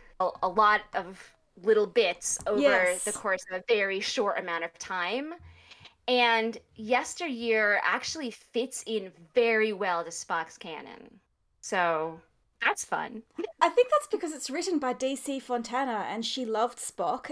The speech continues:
Speaker 2: and she really put a lot of thought into this story. It ties in so closely with both Journey to Babel and The City on the Edge of Forever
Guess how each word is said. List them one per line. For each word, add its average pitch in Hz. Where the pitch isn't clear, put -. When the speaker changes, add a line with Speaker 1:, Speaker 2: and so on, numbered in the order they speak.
Speaker 2:
and 220
she 247
really 247
put 240
a 233
lot 220
of 208
thought 240
into 214
this 196
story. 190
It 269
ties 247
in 233
so 226
closely 220
with 202
both 202
Journey 208
to 233
Babel 196
and 190
The -
City 208
on 202
the 202
Edge 190
of 208
Forever 190